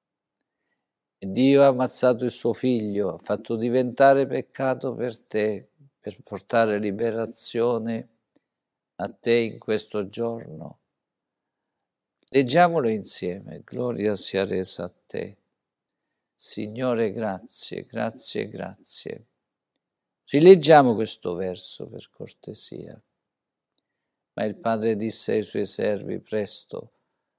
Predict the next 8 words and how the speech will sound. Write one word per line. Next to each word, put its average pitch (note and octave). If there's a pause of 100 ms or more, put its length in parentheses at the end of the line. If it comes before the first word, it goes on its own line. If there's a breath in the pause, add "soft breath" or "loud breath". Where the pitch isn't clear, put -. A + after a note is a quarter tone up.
(260)
Portate C3+
qui -
la B2+
veste C3+
più A#2
bella B2+
e A2+
rivestitelo. G#2+